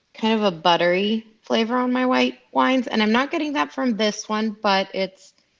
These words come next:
I agree with, uh, your wife, um, that it would be a nice little poolside, crisp, hot summer day kind of wine.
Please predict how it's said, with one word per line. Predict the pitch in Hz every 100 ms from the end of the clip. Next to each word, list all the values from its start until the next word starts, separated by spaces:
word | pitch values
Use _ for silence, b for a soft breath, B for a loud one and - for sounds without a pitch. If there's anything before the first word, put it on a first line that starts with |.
| _ _
I | 214
agree | 196 214
with, | 214 196 - _
uh, | 208 190 185 175 185 - _ _ _ _ -
your | 180
wife, | 180 180 262 - - _ _ _
um, | 202 202 196 190 196 190 185 185 180 185 - -
that | 196 180 180 180 - - _ -
it | 202
would | 196 185
be | 240
a | 240
nice | 240 240 -
little | 226 220
poolside, | - 214 202 - 196 190 190 _ _
crisp, | _ 180 175 - _ - _ _ _ _ _ _ _ _ _ _
hot | - 175 - -
summer | - 180 175 170
day | 165 - -
kind | - 175
of | 170
wine. | 180 - 170